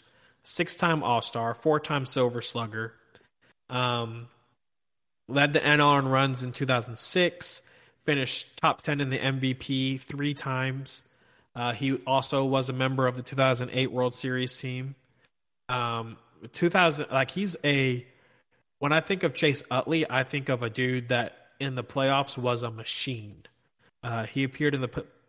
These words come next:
postseason sixteen series, batting two twenty-four with forty run, forty-one runs scored and ten home runs,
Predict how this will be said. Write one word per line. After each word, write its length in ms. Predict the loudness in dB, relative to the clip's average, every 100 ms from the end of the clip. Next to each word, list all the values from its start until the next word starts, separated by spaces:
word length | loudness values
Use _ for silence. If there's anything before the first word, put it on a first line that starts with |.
| _ _ 0
postseason 560 | 2 4 2 0 0 0
sixteen 540 | 0 0 0 0 2
series, 600 | 2 2 0 -2 -2 -6 -10 -20 _ 2
batting 280 | 4 4 0
two 180 | -2
twenty-four 500 | -2 0 0 0 0
with 180 | 0 -2
forty 340 | -2 0 2 2
run, 340 | 0 -2 -6 -12
forty-one 580 | -6 0 2 2 2 2
runs 260 | 2 2 0
scored 320 | 4 4 4
and 180 | -2 -6
ten 340 | -6 -2 -2
home 340 | -2 -4 -4 0
runs, 360 | 0 0 -6